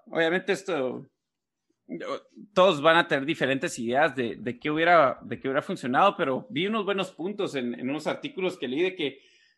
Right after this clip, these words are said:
Quibi era, "Hey, le vamos a atinar a Gen Z, a esa gente que te mira videos de treinta, cuarenta segundos y se va a lo siguiente",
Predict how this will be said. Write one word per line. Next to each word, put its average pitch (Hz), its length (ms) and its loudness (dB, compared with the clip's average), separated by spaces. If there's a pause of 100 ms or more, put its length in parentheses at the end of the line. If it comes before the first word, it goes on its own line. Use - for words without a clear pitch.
(460)
Quibi 247 400 0
era, 208 280 4
"Hey, 190 160 2
le 165 80 0
vamos 175 200 0
a 196 40 -8
atinar 151 460 0
a 147 140 -2
Gen 151 260 0
Z, 190 360 0
a 143 40 4
esa 151 200 -4
gente 180 280 -6
que 139 100 -4
te 127 160 -6
mira 147 440 0
videos 139 380 -2
de 139 100 -4
treinta, 170 460 -6
cuarenta 135 320 -4
segundos 143 640 -4
y 120 60 -12
se 120 120 -10
va 120 120 -2
a 147 40 -2
lo 160 100 -4
siguiente", 185 800 -4